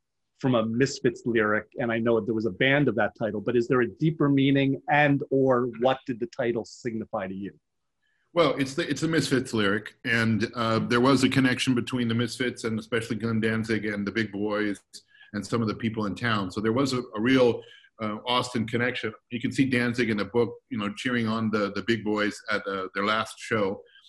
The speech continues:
Speaker 2: He's on the side, like, pumping his fist along with the Big Boys. But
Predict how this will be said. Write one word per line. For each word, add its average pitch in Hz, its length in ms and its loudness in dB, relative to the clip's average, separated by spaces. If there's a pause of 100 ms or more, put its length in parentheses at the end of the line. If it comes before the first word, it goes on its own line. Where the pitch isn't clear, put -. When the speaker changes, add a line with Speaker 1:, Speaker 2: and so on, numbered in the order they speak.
(140)
Speaker 2:
He's 113 120 -2
on 104 140 -2
the 98 80 -4
side, 104 320 -4
like, 92 180 -8
pumping 110 320 -6
his 95 140 -10
fist 107 400 -4 (340)
along 110 280 0
with 107 100 -2
the 104 60 -8
Big 107 260 -4
Boys. 90 300 -4 (340)
But 139 220 0